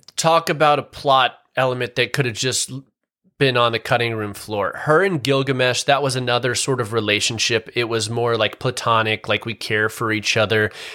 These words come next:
She has Mad Weary, this sickness. That was one that just straight up needed to go. It, it did not need to be in the film,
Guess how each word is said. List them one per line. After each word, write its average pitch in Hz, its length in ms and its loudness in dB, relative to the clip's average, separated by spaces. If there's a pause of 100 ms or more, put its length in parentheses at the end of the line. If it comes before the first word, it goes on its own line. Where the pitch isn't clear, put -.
She 127 300 2
has 113 340 2 (260)
Mad 113 400 2
Weary, 107 360 -2
this 101 200 -2
sickness. 120 640 -2 (580)
That 143 480 2
was 147 160 -2
one 139 220 4
that 135 160 0
just 123 260 0
straight 123 280 2
up 110 120 -2
needed 113 300 -8
to 104 80 -10
go. 92 560 -2
It, 139 160 -2
it 151 100 2
did 151 160 2
not 143 280 4
need 135 160 -2
to 127 40 -6
be 127 160 -4
in 123 120 0
the 120 80 -2
film, 110 520 -2